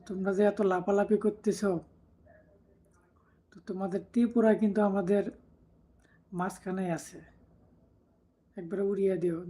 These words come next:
দেওয়া হবে। বুঝে শুনে তোমরা পাই যাও, ঠিক আছে? আর তোমাদের যদি যুদ্ধ করার এত ইচ্ছা থাকে, তোমরা সরাসরি বলো, আমরা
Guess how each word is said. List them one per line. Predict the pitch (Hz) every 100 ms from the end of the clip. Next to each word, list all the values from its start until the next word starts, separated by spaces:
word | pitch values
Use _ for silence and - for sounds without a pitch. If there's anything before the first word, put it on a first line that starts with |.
| 165
দেওয়া | 190 175 160
হবে। | 156 165 - _ _ _ _ _ _ _ _ _ _ _ _ - 175
বুঝে | 190 185 190
শুনে | 196 190 185
তোমরা | 180 170 165 165 - _ _ _ _
পাই | 196 180 165
যাও, | 147 - _
ঠিক | 196 214
আছে? | 220 233 175 - _ _ _ _ _ _ _ _ _ _ _ -
আর | 175 -
তোমাদের | 190 190 208 190
যদি | 196 208 175
যুদ্ধ | 175 185 202
করার | 208 202 190
এত | 190 220
ইচ্ছা | 202 - 208 202
থাকে, | 190 185 165 _ _ _ _ _ _ _ _
তোমরা | - 233 233
সরাসরি | 233 226 226 220 190
বলো, | 202 180 185 - _ _ _ _ _ 202
আমরা | 185